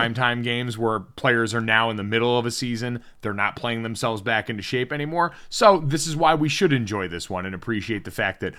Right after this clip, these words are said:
we're getting a lot of good on good right now that probably won't exist this time in November.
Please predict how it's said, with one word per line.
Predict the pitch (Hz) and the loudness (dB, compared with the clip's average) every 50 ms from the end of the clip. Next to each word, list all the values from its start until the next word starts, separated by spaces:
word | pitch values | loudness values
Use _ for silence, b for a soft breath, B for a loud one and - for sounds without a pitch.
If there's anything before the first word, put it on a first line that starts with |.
| B B B | B B B
we're | - 131 131 | 2 4 4
getting | 104 135 143 143 143 139 | 6 6 6 6 6 4
a | 135 131 | 2 2
lot | 127 127 123 120 | 4 4 4 2
of | 117 104 | 0 -2
good | 92 123 127 120 | 2 2 4 4
on | 120 113 113 | 4 2 0
good | 107 107 113 110 | 0 0 -2 0
right | 110 120 123 127 117 | 2 2 0 0 0
now | 131 131 131 | 0 0 0
that | 123 107 - | 0 -2 -6
probably | - 123 117 113 110 107 110 113 | -2 -2 -2 -2 -2 -4 -4 -4
won't | 104 107 107 104 98 | -4 -4 -4 -4 -6
exist | 98 92 87 101 110 101 - - 110 | -6 -6 -6 -4 -4 -4 -4 -6 -8
this | 98 101 - | -8 -8 -8
time | - 107 104 98 95 | -4 -4 -4 -4 -4
in | 95 92 | -6 -6
November. | 85 85 85 76 73 69 65 - 50 - - | -6 -8 -8 -8 -10 -12 -12 -14 -16 -18 -18